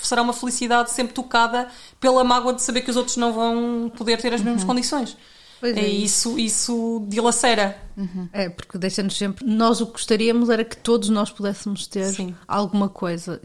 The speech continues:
Speaker 3: que não nos obrigasse a sair da academia também, que é uma, uma, um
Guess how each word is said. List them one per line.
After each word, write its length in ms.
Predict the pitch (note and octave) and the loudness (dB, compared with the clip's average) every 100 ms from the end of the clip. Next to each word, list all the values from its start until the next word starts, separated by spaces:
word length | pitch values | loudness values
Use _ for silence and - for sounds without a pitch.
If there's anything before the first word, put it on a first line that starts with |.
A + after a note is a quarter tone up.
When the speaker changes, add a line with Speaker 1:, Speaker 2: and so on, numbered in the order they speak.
| F3 - | -12 -2
Speaker 3:
que 100 | G#3 | 2
não 100 | G3 | 2
nos 140 | F#3+ | 2
obrigasse 500 | F#3+ F3 F3+ F3 - | 0 -2 -2 -4 -6
a 180 | F3 F#3+ | -8 -6
sair 240 | - G3+ G3+ | 0 2 4
da 140 | G3 | 4
academia 500 | F#3+ F#3 F3+ G3+ C4+ | 2 0 2 2 2
também, 260 | A3 G3 B3 | 0 -2 -2
que 140 | G#3 | -2
é 40 | |
uma, 300 | F#3 F#3 F3 | -2 -2 -4
uma, 480 | - F3 E3+ D#3+ D#3+ | -4 -4 -6 -6 -10
um 60 | - | -14